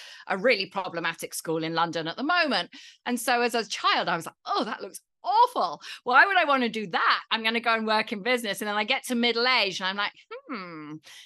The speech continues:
maybe I wanna be in the classroom." And then I get in the classroom and I'm like, "Wow, actually something I'm quite good at." And the students seem to like me. So I find teaching extraordinarily rewarding. Uh, what I love about it is I, you know, I can say something in the classroom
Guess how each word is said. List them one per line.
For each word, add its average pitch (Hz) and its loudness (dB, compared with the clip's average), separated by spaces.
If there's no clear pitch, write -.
maybe 480 -4
I 247 0
wanna 254 2
be 285 -4
in 311 -4
the 302 -4
classroom." 330 2
And 214 -2
then 208 2
I 220 2
get 262 0
in 262 0
the 233 -4
classroom 226 0
and 202 -4
I'm 196 -8
like, 208 -16
"Wow, 226 2
actually 311 0
something 208 -2
I'm 190 -4
quite 170 -2
good 494 -4
at." 180 0
And 190 -4
the 190 -8
students 208 -8
seem 196 -6
to 190 -12
like 180 -2
me. 156 -4
So 185 0
I 254 0
find 254 0
teaching 233 -6
extraordinarily 165 -6
rewarding. 151 -8
Uh, 190 2
what 185 -4
I 190 0
love 208 2
about 175 2
it - -2
is 170 0
I, 165 2
you 165 -2
know, 170 0
I 170 0
can 170 -8
say 226 0
something 208 -4
in 175 -4
the 165 -6
classroom 156 -4